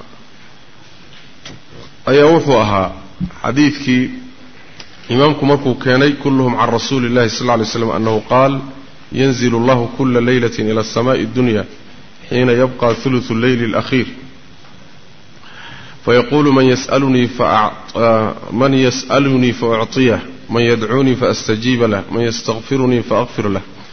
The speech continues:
Intaa markuu sheegay buu wuxuu ka dambaysiiyey kutub, ka-, kay kuma taalo, laakiin kutubta kale ku taalla. "فلذلك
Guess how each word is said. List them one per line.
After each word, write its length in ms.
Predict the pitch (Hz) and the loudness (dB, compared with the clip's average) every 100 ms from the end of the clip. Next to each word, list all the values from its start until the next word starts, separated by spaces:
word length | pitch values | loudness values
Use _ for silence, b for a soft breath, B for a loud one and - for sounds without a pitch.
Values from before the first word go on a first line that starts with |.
| B B B | B B B
Intaa 260 | 165 170 156 | 0 2 2
markuu 280 | 160 147 139 | 2 0 -2
sheegay 320 | - 139 151 | 0 0 0
buu 120 | 139 | 0
wuxuu 180 | 127 131 | -2 -2
ka 120 | 160 | -2
dambaysiiyey 600 | 139 113 107 - 117 127 | -2 -2 -2 -4 -2 -2
kutub, 340 | - 120 143 123 - | -2 -4 -4 -4 -6
ka-, 120 | 127 | -2
kay 220 | - 151 | 2 2
kuma 200 | - 131 | 0 -2
taalo, 300 | 123 104 104 | 0 0 0
laakiin 340 | 107 104 123 123 - B B - | -2 -2 -2 -2 -6 B B -20
kutubta 320 | - 180 175 | 0 2 2
kale 160 | - 120 | 0 -2
ku 120 | 117 | -2
taalla. 260 | - 101 95 - B B B B B - | -4 -2 -4 -10 B B B B B -4
"فلذلك 680 | 123 127 131 143 165 160 143 | 0 2 2 4 4 4 0